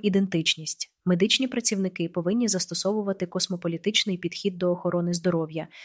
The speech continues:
що передбачає відкритість до різних переконань та практик у сфері охорони здоров'я,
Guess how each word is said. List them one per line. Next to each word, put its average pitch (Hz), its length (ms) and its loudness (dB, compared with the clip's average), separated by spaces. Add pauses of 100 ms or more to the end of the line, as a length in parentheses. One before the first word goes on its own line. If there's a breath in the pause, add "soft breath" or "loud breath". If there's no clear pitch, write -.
(160 loud breath)
що - 200 4
передбачає 180 600 2
відкритість 190 580 -2
до 180 100 4
різних 185 360 0
переконань 175 580 0
та 165 100 -6
практик 175 480 -4
у 170 40 -2
сфері 170 320 0
охорони 165 440 -2
здоров'я, 180 520 0